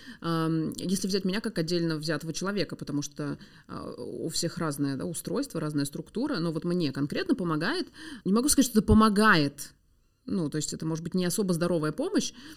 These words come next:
но на что я могу опираться, если человек, который для меня какой-то авторитетный,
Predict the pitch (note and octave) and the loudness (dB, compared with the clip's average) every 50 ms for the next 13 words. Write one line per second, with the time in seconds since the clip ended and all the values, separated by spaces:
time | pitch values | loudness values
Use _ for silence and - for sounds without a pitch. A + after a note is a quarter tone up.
0 | - - - - F3+ F3 E3 E3+ E3+ - A3 F#3+ F3+ F3 E3 E3+ F3 E3+ F3+ A3 | -16 -10 -4 -2 0 0 2 2 0 0 0 -2 -2 -2 0 0 -2 -2 0 -2
1 | E4+ F#4+ - G#3+ G3+ - - F#3+ - B3 A3+ A#3+ F#3 - - F#3 E3+ F#3 F3+ F#3+ | -2 -2 -2 -2 -2 -2 -2 0 0 0 0 0 -2 -2 -2 -2 -2 0 0 0
2 | F#3 E3+ D3+ - E3 G3+ G3 E3+ - D#3 - - - F3 F3 E3+ - - C#4 G4+ | 0 0 0 0 0 0 0 0 0 -2 -4 -2 -2 -2 -2 -2 -2 -2 -2 -2
3 | G#4+ - G3 D#3 C#3+ C#3+ D3+ | -2 -2 -2 -2 -2 -2 -4